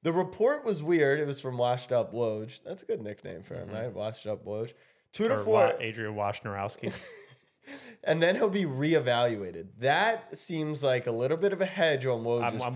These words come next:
Speaker 2: well ver-,
Speaker 1: right?
Speaker 2: I'm well
Speaker 1: Yeah,
Speaker 2: versed in the
Speaker 1: talk,
Speaker 2: re-,
Speaker 1: talk
Speaker 2: I'm
Speaker 1: to
Speaker 2: well
Speaker 1: me,
Speaker 2: versed
Speaker 1: Doctor
Speaker 2: in, in
Speaker 1: Granoff.
Speaker 2: tweets that say reevaluated in two weeks because I feel like between Markelle Fultz, Ben Simmons, Joel Embiid,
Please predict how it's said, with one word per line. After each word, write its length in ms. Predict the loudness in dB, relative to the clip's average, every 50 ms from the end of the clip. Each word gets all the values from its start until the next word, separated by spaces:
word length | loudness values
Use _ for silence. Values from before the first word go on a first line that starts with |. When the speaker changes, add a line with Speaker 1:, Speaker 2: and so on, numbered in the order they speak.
| 2 2
Speaker 2:
well 220 | 4 4 4 2
ver-, 60 | 2 2
Speaker 1:
right? 280 | 2 2 2 0 0 -4
Speaker 2:
I'm 120 | -8 -4
well 220 | 0 2 2 2 2
Speaker 1:
Yeah, 60 | 2
Speaker 2:
versed 240 | 2 2 2 2 0
in 60 | -2 0
the 60 | 2
Speaker 1:
talk, 160 | 2 2 2
Speaker 2:
re-, 60 | 0 -4
Speaker 1:
talk 200 | -6 -4 0 2
Speaker 2:
I'm 60 | 4
Speaker 1:
to 60 | 4
Speaker 2:
well 160 | 6 4 4
Speaker 1:
me, 60 | 4 4
Speaker 2:
versed 280 | 4 2 2 0 0
Speaker 1:
Doctor 180 | -2 -2 -2 -2
Speaker 2:
in, 100 | -4 -4
in 40 | -4
Speaker 1:
Granoff. 100 | -4 -4
Speaker 2:
tweets 260 | -2 -4 -4 -4 -4
that 140 | -6 -6 -4
say 200 | -4 -2 -2 -2
reevaluated 880 | -2 -4 -4 -4 -2 0 0 0 0 -2 -4 -4 -4 -6 -6 -8 -8
in 160 | -12 -12 -12
two 180 | -12 -10 -10 -10
weeks 300 | -8 -10 -10 -12 -14 -18
because 300 | -18 -18 -18 -16 -12 -10
I 100 | -10 -10
feel 240 | -8 -8 -8 -6 -6
like 200 | -6 -8 -8 -12
between 320 | -16 -20 -18 -16 -14 -10
Markelle 400 | -6 -6 -6 -6 -2 -2 -2 -2
Fultz, 380 | -2 -4 -6 -6 -6 -8 -8 -8
Ben 180 | -8 -8 -8
Simmons, 380 | -8 -10 -10 -10 -10 -10 -12 -8
Joel 340 | -6 -6 -4 -4 -4 -4 -4
Embiid, 360 | -4 -6 -6 -6 -6 -8